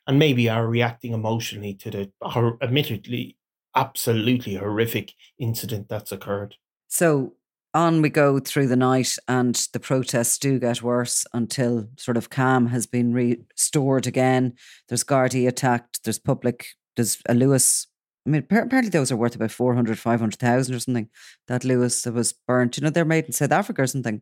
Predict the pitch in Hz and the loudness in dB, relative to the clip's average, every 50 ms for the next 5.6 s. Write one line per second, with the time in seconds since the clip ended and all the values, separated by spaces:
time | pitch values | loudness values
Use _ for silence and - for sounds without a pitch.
0 | _ - - 123 127 151 160 - 135 - 131 117 - 113 117 - - 101 113 113 | _ -6 -2 2 2 2 0 -2 -4 -4 -4 -4 -4 -6 -8 -8 -8 -8 -8 -8
1 | - - 143 143 165 143 120 131 127 135 135 135 - 131 120 120 120 117 120 _ | -6 -4 -2 0 2 2 4 4 4 4 4 0 -2 -2 0 0 0 -4 -4 _
2 | - - 117 113 131 127 131 131 135 135 131 143 - - - - 131 127 120 123 | -10 -8 -2 0 2 2 4 4 4 2 2 0 -6 -16 -10 -4 0 2 2 4
3 | 127 127 131 - 156 156 190 208 196 - 208 175 135 156 139 - - - 170 180 | 2 2 2 2 2 2 4 4 4 4 4 4 4 2 0 0 0 0 0 0
4 | 175 - 180 131 131 127 120 - 123 113 113 - 123 123 113 110 107 - - 127 | 2 2 2 2 2 0 0 0 -2 -2 -2 -2 -2 -2 -2 -2 -4 -6 -8 -4
5 | - 127 123 127 123 123 120 117 104 104 - - | 0 2 2 4 4 4 2 0 -2 -6 -10 -12